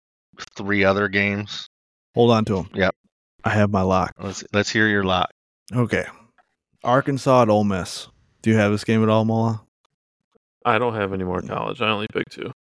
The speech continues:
Speaker 2: Okay, good. This is my, this is my lock. Arkansas at Ole Miss. The line is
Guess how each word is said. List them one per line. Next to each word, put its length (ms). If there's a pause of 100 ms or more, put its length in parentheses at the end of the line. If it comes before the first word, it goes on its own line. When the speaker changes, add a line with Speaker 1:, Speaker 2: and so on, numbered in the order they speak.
(120)
Speaker 2:
Okay, 280
good. 220 (220)
This 180
is 80
my, 360
this 220
is 40
my 120
lock. 260 (1160)
Arkansas 560
at 40
Ole 160
Miss. 300
The 60
line 280
is 180